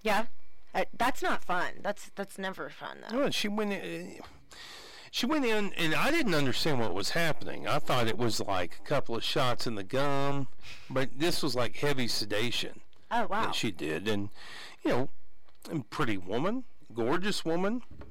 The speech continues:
Speaker 2: needs her smile, so, you know, took care of those things. But I get, I get texts starting at nine o'clock. "There's sedation going on. You gotta come get me.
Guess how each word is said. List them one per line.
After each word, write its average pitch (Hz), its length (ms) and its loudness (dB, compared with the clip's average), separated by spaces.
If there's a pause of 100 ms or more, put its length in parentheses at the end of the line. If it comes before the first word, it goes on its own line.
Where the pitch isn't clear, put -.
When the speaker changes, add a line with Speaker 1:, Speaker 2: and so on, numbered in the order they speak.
(540)
Speaker 2:
needs 120 260 0
her 139 120 4
smile, 147 640 2 (240)
so, 151 340 -4 (340)
you 139 120 -6
know, 98 240 -10
took - 260 -4
care 233 200 -2
of 190 80 2
those 123 180 0
things. 120 260 -2
But 110 140 -6 (460)
I 151 100 0
get, 170 180 4 (240)
I 143 120 2
get 139 240 0
texts - 420 0
starting 120 240 2
at 104 100 -2
nine 123 220 2
o'clock. 139 560 2 (680)
"There's 135 280 2
sedation 147 580 0
going 127 260 -2
on. 127 220 2
You 123 80 -2
gotta 117 220 0
come - 240 -6
get - 260 0
me. - 260 -8